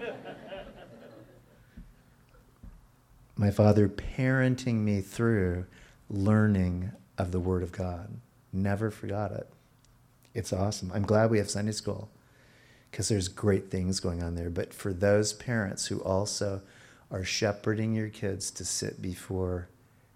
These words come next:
a teaching in the sanctuary, awesome. The beach ministry, we had lots of kids coming out there this Thursday. Awesome. Jesus returns with his folks. His mother treasured these things in her heart. Jesus increased in wisdom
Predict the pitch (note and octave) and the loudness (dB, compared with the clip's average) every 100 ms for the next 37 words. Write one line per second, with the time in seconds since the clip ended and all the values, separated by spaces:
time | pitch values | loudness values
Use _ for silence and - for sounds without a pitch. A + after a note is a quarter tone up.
0 | _ F#2 F2 - G#2 F#2+ - F2 F2 E2+ | _ -10 -8 -6 -4 -4 -6 -6 -6 -4
1 | E2+ - E2+ - E2+ E2+ - - F2+ F2+ | -4 -6 -6 -8 -10 -10 -8 -6 -4 -4
2 | - - - - - _ _ _ _ - | -6 -8 -12 -14 -20 _ _ _ _ -6
3 | G2 A#2+ - A#2+ G2 F#2 F#2 F#2 F#2+ F#2 | 2 2 2 0 -2 -4 -2 -2 0 2
4 | F#2+ G2+ - G#2 F#2+ - G#2 - - G2 | 2 0 -4 -8 -6 -4 -4 -6 -6 -4
5 | F2+ F2+ F#2 - G2+ F#2+ G2 - G2 F#2+ | -2 -4 -6 -8 -8 -6 -8 -6 -4 -6
6 | F#2+ - G#2+ G#2 _ _ _ - G#2+ A2 | -6 -8 -8 -14 _ _ _ -4 -2 -2
7 | - - - - _ _ _ _ - - | -4 -8 -10 -14 _ _ _ _ -20 -20
8 | _ _ _ _ _ _ _ _ _ _ | _ _ _ _ _ _ _ _ _ _
9 | _ _ _ _ - G2 A2 B2 B2 C#3 | _ _ _ _ -10 2 6 6 6 2
10 | B2+ - - G2 - A#2 G#2+ G#2+ G#2 - | 2 0 -2 -2 0 0 2 2 0 -2
11 | F#2 F#2 F2 - - A2+ B2+ - - - | -2 -2 -4 -4 0 0 0 -8 -10 -8
12 | F2+ - G2 G#2 G#2 G2 - A2+ A2 A2 | -6 -2 0 0 0 -2 0 2 2 0
13 | A#2 G#2+ G#2 G#2 A2 G#2+ G2+ F#2+ F#2+ F#2+ | -2 -2 -4 -4 -4 -4 -2 -4 -4 -2
14 | G#2 G#2 - F#2 G#2 A2+ A2 A#2 - A2+ | 0 0 -2 -2 2 2 2 -2 -2 0
15 | G2+ F#2 G#2+ G2 - F#2+ F#2 G#2 G#2+ G#2+ | -2 -2 -4 -4 -6 -6 0 2 2 0
16 | A2+ G#2+ | -4 -4